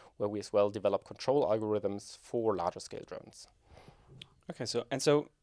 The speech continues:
Speaker 2: you know, you, you, you mentioned before, um, that there's a quadcop-, quadcopter sitting in front of us. Um, you mainly focus on quadcopters in, in your research, do you? But what, what about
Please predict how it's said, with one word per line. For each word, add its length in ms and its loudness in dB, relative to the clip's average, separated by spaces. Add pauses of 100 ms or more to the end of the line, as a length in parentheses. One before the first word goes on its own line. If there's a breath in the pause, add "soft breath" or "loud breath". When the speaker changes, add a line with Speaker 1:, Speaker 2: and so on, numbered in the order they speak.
Speaker 2:
you 100 0
know, 180 2
you, 220 -2
you, 200 0
you 180 0
mentioned 320 0
before, 340 2
um, 240 -4 (140)
that 180 -2
there's 160 -2
a 140 -2
quadcop-, 400 2 (520)
quadcopter 640 -2
sitting 200 -6
in 80 -8
front 140 -8
of 60 -6
us. 120 -8 (520 loud breath)
Um, 420 2 (300)
you 200 -6
mainly 440 4
focus 380 2
on 240 0
quadcopters 480 0
in, 140 -2
in 120 -4
your 100 0
research, 380 -2
do 80 -6
you? 60 0
But 180 0 (520 loud breath)
what, 560 4
what 140 8
about 280 6